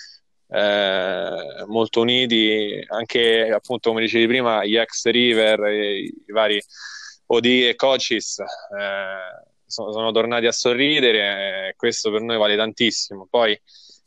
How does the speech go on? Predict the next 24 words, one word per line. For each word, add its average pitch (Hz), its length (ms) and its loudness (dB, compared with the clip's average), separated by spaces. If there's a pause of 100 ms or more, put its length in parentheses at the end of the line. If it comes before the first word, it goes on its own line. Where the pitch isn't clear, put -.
ovviamente, 117 840 0 (120)
eh, 98 480 -2
ci 107 140 -4
sarà 110 300 4
da, 101 640 0 (840)
da 110 160 0
guaiare, 131 840 2
come 110 200 -8
si 107 80 -6
dice 113 220 0
a 113 40 4
Roma, 123 320 2
ci 110 80 -2
sarà 107 240 4
da, 107 320 4
da 110 100 0
raccogliere 117 420 2
i - 40 0
risultati. 131 760 0 (520)
Siamo 113 880 2 (420)
estremamente 131 760 0
fiduciosi, 120 600 2
secondo 107 300 -4
me 120 300 0